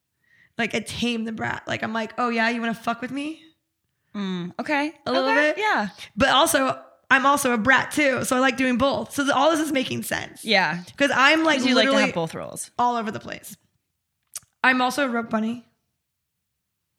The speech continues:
Speaker 1: But here's the funny thing, is I've actually
Speaker 2: Mm-hmm.
Speaker 1: never been tied up in ropes before. I've actually just only done handcuffs.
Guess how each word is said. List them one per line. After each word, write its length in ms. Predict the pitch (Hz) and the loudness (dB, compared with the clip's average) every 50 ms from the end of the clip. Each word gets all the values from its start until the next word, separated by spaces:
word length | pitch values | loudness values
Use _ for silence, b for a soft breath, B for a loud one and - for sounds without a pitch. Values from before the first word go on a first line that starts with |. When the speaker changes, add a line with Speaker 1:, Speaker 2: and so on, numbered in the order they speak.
| _ _ _ _ _ _ _ _ _ _ _ _ _ - | _ _ _ _ _ _ _ _ _ _ _ _ _ -2
Speaker 1:
But 80 | 269 | 0
here's 140 | 277 311 294 | 0 0 0
the 40 | 302 | 0
funny 160 | - 277 277 | -2 -2 -2
thing, 120 | 277 - 262 | -2 -2 -2
is 80 | 226 254 | 0 2
I've 60 | - | 2
actually 140 | 247 302 320 | 2 2 2
Speaker 2:
Mm-hmm. 60 | 302 | 2
Speaker 1:
never 120 | 285 277 269 | 0 0 0
been 120 | 269 262 | 0 -2
tied 140 | 247 233 247 | -2 -2 -2
up 100 | 240 226 | -2 -2
in 180 | 233 220 214 220 | -4 -4 -4 -2
ropes 360 | 220 220 220 214 - - - | -2 -4 -4 -8 -12 -16 -12
before. 420 | - 226 202 - 202 190 190 - - | -12 -10 -10 -8 -8 -6 -6 -4 -2
I've 140 | 233 226 | -2 0
actually 260 | 226 226 208 226 233 226 | 0 0 0 -2 -4 -4
just 160 | 220 - 233 | -4 -6 -6
only 180 | 226 226 226 220 | -4 -4 -4 -4
done 120 | 226 226 | -4 -4
handcuffs. 720 | 202 190 208 220 220 - - - - - - - - - | -4 -4 -4 -4 -6 -8 -10 -14 -16 -20 -20 -20 -20 -20